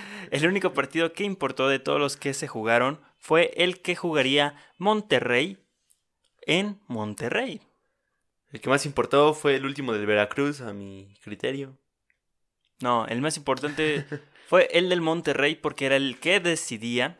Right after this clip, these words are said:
Speaker 1: si se quedaba o se iba de la liguilla. El primer resultado de el viernes favoreció a muchos equipos, que fue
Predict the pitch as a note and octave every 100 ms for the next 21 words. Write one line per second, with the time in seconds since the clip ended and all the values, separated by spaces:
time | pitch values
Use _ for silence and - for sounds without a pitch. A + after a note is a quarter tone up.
0 | - - F3+ F3+ C#3+ - A2 G#2+ A#2 B2+
1 | - C#3 C3+ B2 A#2+ A#2 A2+ B2+ C#3+ A#2+
2 | A2+ G#2+ A2+ _ _ _ _ _ - G3
3 | F#3 F3+ F#3 F3 C3 C#3 E3 D3 C3+ C#3
4 | C#3 D#3 - B2 G#2+ A2+ D#3 D3 B2 A#2
5 | A#2 A2+ A2+ C3+ C3+ - A#2 A2+ D#3 D#3+
6 | C3+ A#2+ B2 C#3+ C#3+ B2 - C3+